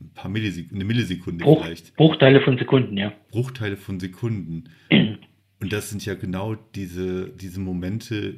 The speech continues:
Speaker 1: die Hollywood ja hervorragend inszeniert.
Speaker 2: <laughs> Ich
Speaker 1: Äh,
Speaker 2: denke auch, das könnte man gut verfilmen, ja.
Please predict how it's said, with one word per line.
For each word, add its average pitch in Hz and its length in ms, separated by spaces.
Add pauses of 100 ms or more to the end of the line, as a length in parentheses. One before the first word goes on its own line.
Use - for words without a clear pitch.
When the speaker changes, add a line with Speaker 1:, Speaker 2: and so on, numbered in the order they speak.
Speaker 1:
die 92 300
Hollywood 90 540
ja 85 400 (300)
hervorragend 92 600
inszeniert. 95 720 (920)
Speaker 2:
<laughs> - 240 (560)
Ich 104 60
Speaker 1:
Äh, 90 260
Speaker 2:
denke 139 220
auch, 143 120
das 123 140
könnte 131 180
man 123 120
gut 127 140
verfilmen, 104 420
ja. 98 120